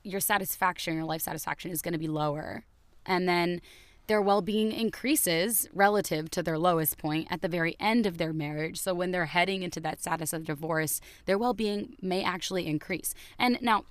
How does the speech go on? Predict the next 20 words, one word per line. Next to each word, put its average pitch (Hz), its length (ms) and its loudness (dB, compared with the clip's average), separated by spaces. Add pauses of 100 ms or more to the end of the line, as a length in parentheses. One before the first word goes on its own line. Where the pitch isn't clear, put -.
the 185 160 -8
evidence 220 400 2
doesn't 180 300 -2
show - 180 -2
that 165 160 -4
they 170 120 -2
return 165 720 -2
to, - 100 -8
like, 156 260 -6
their 151 220 -2 (360)
baseline 156 580 0
level 151 300 2
of 151 100 -2
satisfaction 151 640 -2
before 151 300 -4
they 147 120 -2
were 147 220 -6
ever 190 320 4
married, 143 480 -6 (420)
but 254 140 2